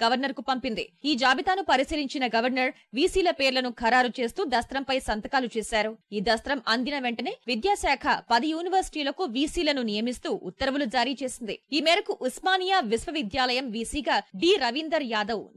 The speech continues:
నియమితులు కాగా, కాకతీయ విశ్వవిద్యాలయం వీసీగా టి రమేష్, మహాత్మా గాంధీ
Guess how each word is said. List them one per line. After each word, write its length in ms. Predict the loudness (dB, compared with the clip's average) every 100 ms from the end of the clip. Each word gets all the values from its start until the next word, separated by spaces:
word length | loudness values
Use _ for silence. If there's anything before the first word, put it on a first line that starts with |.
| -4
నియమితులు 420 | -4 -4 -6 -2 0
కాగా, 220 | 0 -4 _ 2
కాకతీయ 460 | 2 2 -4 0 0 0
విశ్వవిద్యాలయం 720 | -4 -6 -6 0 2 2 0 -4
వీసీగా 360 | -6 -4 -2 -2 -2
టి 100 | -4 -4
రమేష్, 320 | -2 -2 -2 -8 _ -4
మహాత్మా 420 | 0 0 0 -2 0 0
గాంధీ 260 | 0 -2